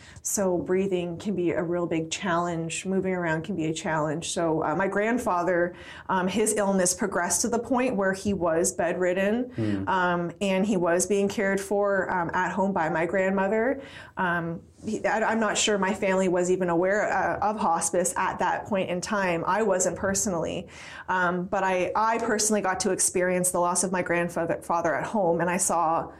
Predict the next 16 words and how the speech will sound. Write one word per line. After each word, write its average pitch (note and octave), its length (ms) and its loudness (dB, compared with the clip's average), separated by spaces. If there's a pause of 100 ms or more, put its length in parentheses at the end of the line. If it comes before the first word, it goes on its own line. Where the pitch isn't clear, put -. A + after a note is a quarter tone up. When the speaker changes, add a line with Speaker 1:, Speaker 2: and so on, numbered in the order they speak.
(220)
Speaker 1:
uh, F3+ 140 0
the F#3 100 0
difficulties G3+ 600 0
that F3 200 -2
they F#3+ 120 0
experienced F#3 520 0
with F#3 140 0
that. D#3 400 0
There G3 100 0
were F#3+ 100 4
a F3+ 60 4
lot F3 180 4
of F3+ 60 -2
costs E3 460 0
involved F3 600 2
with, F3+ 340 0